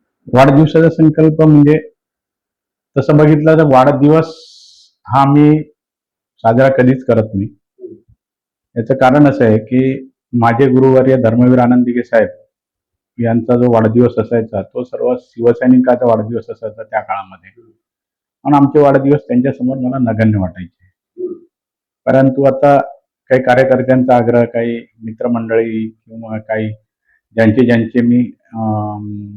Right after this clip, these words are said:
समाजसेवा, राजकारणात दिघे साहेबांच्या माध्यमातून जे कामं करतो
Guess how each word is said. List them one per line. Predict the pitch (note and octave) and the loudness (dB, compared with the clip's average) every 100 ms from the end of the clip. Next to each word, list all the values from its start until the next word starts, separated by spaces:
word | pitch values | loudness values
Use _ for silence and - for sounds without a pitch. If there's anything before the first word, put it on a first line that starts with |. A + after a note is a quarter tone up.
| G#2 | -20
समाजसेवा, | _ A2+ A#2+ - A2+ A2 | _ -4 -4 -2 0 2
राजकारणात | G#2+ A2 A2 - A2+ G#2+ G#2+ G2+ | 0 0 -4 -2 -2 0 -2 -4
दिघे | A2 A2 | -6 -6
साहेबांच्या | A2 A2+ A2 A2 A2 A2 - | -4 -6 -6 -8 -8 -8 -12
माध्यमातून | A2 A2 G#2+ A2+ G#2+ G#2+ G#2+ G#2 | -16 -14 -12 -14 -16 -20 -20 -20
जे | |
कामं | G#2+ B2 B2 | -6 -2 -2
करतो | G#2+ F#2 - F#2+ | -4 -10 -12 -20